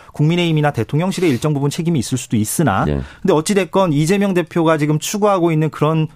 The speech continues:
Speaker 1: 초점이
Speaker 2: 네.
Speaker 1: 잘 드러나지 않는다라고 얘기하시는 분들도 많은데,
Speaker 2: 네.
Speaker 1: 왜 그렇다고 보십니까?
Speaker 2: 어, 저는 그런 분들이 많이 있습니까, 실제로?
Speaker 1: 적지
Speaker 2: 왜냐-,
Speaker 1: 않은 것 같긴 합니다.
Speaker 2: 어,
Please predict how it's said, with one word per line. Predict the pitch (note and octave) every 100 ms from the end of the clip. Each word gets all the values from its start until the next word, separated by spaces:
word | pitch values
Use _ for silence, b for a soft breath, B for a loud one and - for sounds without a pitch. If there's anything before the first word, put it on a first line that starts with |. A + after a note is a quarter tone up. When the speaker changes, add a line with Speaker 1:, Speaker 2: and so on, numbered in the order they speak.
| -
Speaker 1:
초점이 | - B3 G#3 D3+ E3 C#3 -
Speaker 2:
네. | C#2+ B1+
Speaker 1:
잘 | - C#3+
드러나지 | D3 C#3+ D#3+ D#3 D3
않는다라고 | A2+ D3+ D#3 D3 B2+ C3+
얘기하시는 | G#2+ A2 B2 - B2
분들도 | G#2+ G#2 G2+
많은데, | G#2 F2 E2+ A2 F2
Speaker 2:
네. | D2 C2+ B1+ -
Speaker 1:
왜 | A#2+
그렇다고 | D3 D3+ D3+
보십니까? | A#2 G#2+ F2+ C3+ - B B B B -
Speaker 2:
어, | - D#2+
저는 | - B2
그런 | B2+ D3 C#3+ C3+ B2+ A#2 G#2
분들이 | A2 G#2+ G#2+
많이 | - A2
있습니까, | G2+ - A2
실제로? | G2+ - - C3+ - _ _ - - -
Speaker 1:
적지 | D#3+ C#3+
Speaker 2:
왜냐-, |
Speaker 1:
않은 | F3+ F3
것 |
같긴 | E3 A2+ D3
합니다. | C3 C3+ F2 E2
Speaker 2:
어, | G#2+ G#2+ G#2 G#2 G2